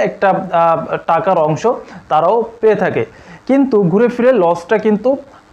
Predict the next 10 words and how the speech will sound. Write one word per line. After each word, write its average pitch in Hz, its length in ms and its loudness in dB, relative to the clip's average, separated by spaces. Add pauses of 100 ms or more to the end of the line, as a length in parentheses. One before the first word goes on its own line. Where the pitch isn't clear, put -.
(120)
আপনারই 226 460 0
হচ্ছে, 220 280 -2 (240)
কারণ 226 240 2 (440)
সেই 240 260 2
সমস্ত 262 260 0 (140)
nursing 185 280 0 (120)
ইনস্টিটিউটে 190 420 -2 (140)
না 165 100 2 (140)
আছে 196 160 -2 (180)
ভালো 170 200 0